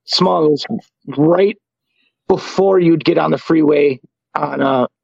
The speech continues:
Ann Arbor Road. So, uh, on the right there, there's houses, and then right before, it's, like, a small little patch of forest.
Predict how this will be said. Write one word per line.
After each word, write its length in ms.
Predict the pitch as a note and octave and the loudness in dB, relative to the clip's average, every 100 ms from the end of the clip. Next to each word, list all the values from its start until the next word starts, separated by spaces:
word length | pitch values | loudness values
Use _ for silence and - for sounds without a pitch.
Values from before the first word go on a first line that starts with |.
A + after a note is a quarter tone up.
| - | -4
Ann 160 | F3 | 0
Arbor 280 | D3+ D3 C3 | 2 2 2
Road. 500 | B2+ C3+ A#2+ A2+ A2 _ _ _ _ _ - C#3 | 2 2 2 0 -2 _ _ _ _ _ -8 -4
So, 500 | - E3+ D3+ D3+ - _ _ _ _ _ - | 0 2 2 2 -2 _ _ _ _ _ -4
uh, 320 | D3 C#3 C#3 C#3 | -2 0 -2 0
on 100 | D#3 | 0
the 100 | D3 | 2
right 260 | C#3 E3+ - | 2 0 0
there, 140 | D#3 | 0
there's 180 | B2+ C3 | 2 0
houses, 640 | - D#3+ F3 - B2 A#2 | -2 -2 0 0 0 2
and 100 | A#2+ | 0
then 140 | B2 A#2+ | 2 2
right 240 | C#3 C#3 | 2 0
before, 340 | A#2+ - D#3+ C#3+ | -4 -2 0 0
it's, 140 | - | -2
like, 100 | A#2+ | -2
a 40 | A#2+ | 0
small 420 | - D#3 C#3+ C#3 | 0 0 2 2
little 520 | D#3 C#3+ B2+ A#2+ A#2 _ _ _ - | 4 4 4 2 -2 _ _ _ -4
patch 240 | D3 B2+ | -2 -2
of 80 | C#3 | -4
forest. 600 | - E3+ F3+ F3+ - - | 0 2 2 0 -4 -8